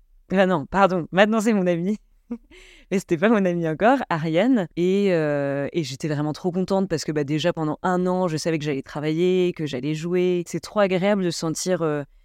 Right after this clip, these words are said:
rattachée à un lieu. Du coup, mes premiers jours, euh, en tant que professionnelle, bah, c'était un peu particulier parce que je pense que j'avais du mal à réaliser. Moi, j'ai douté pendant très, très longtemps, euh, que ça puisse arriver, euh, de devenir comédienne, euh, professionnelle.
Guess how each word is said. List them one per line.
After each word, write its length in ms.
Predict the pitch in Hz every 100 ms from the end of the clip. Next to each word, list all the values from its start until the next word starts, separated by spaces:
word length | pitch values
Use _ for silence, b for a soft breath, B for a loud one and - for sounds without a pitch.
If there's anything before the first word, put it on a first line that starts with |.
| _ -
rattachée 500 | 151 170 180 165 196
à 60 | 170
un 140 | 160
lieu. 360 | 151 165 226 277
Du 140 | 151 175
coup, 180 | - 277
mes 140 | 185
premiers 480 | - - 240 233 220
jours, 280 | 190 247 214
euh, 400 | 190 175 165 87
en 120 | 175
tant 180 | 185 175
que 360 | - 180 170
professionnelle, 1000 | 165 - 190 - 196 - 190 185 247 262 - _ -
bah, 80 | 170
c'était 160 | -
un 80 | 190
peu 100 | 226
particulier 580 | 240 190 202 - 202 233
parce 220 | 220 -
que 100 | 180
je 80 | -
pense 180 | 240 233
que 60 |
j'avais 200 | 190 160
du 180 | 139 160
mal 260 | 180 214 196
à 100 | 175
réaliser. 580 | 175 170 170 170 156 151
Moi, 240 | 175 208
j'ai 180 | 151 165
douté 380 | 147 170 214 214
pendant 240 | 175 160
très, 200 | - 185
très 220 | - 185
longtemps, 440 | 165 165 196 208 202 _ _ _ _ -
euh, 200 | 175 165
que 100 | 151
ça 140 | 160 175
puisse 220 | 165 -
arriver, 420 | 151 175 170 180 _ _ _ _ -
euh, 460 | 170 170 156 151 147
de 120 | 147
devenir 340 | 160 156 165 -
comédienne, 540 | 180 170 151 170 165
euh, 140 | 156
professionnelle. 640 | 147 160 160 143 165 156